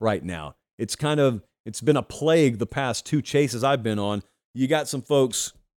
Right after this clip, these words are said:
that are, um, you're risking getting yourself killed. That's what you're doing. And it's, it's happened before.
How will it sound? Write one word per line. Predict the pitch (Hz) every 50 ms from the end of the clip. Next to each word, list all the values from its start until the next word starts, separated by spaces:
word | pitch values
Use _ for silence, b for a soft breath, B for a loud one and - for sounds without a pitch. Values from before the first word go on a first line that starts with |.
| _ _ _ -
that | 120 131 131
are, | 131 123 120 117 117 117
um, | 113 110 110 107 104 98 95 - - _
you're | 131 127 131
risking | 127 156 214 220 - - - 139
getting | 147 156 131
yourself | 131 - - 123 - -
killed. | - - - 117 95 76 - - - _ _
That's | 110 101 -
what | 123 110 - -
you're | 90
doing. | 80 95 82 71 69 78 - _ _ _ _ _ _ _ _ _ _ _ _ _
And | 120 123 127 123 123
it's, | 123 120 113 - -
it's | - 117 -
happened | - - - 135 147 - 175 165 165
before. | 160 151 - - 123 113 110 117 131 135